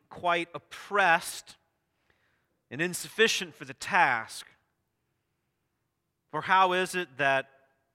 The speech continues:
a church like ours, even joined together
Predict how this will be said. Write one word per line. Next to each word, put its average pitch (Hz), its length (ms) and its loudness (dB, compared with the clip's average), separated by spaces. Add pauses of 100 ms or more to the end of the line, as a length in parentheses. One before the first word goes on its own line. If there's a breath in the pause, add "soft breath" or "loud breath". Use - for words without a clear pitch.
(100)
a 123 60 -12
church - 400 -4
like 156 240 -2
ours, 143 520 0
even 139 500 -12 (100)
joined 147 680 -8
together 135 580 -2